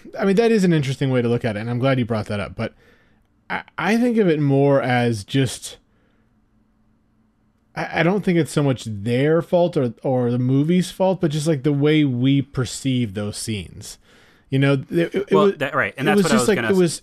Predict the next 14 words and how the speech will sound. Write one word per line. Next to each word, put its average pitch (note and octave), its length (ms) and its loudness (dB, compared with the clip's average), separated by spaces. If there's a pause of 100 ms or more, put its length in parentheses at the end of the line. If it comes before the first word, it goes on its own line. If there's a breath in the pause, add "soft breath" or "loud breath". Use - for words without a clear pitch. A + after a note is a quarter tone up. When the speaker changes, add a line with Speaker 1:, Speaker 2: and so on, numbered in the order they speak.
(140)
Speaker 1:
it F#3+ 120 0
Speaker 2:
say. G2+ 160 -6
Your A#2 200 -6
point C#3 400 -4
on, A#2 360 -4
on A#2+ 160 -4
it A2+ 140 -10
be, B2+ 200 -6
that B2 220 -6
being A2+ 280 -8
art, A#2+ 220 -4
like, G#2 160 -10
this C#3+ 240 -6
is A#2 240 -10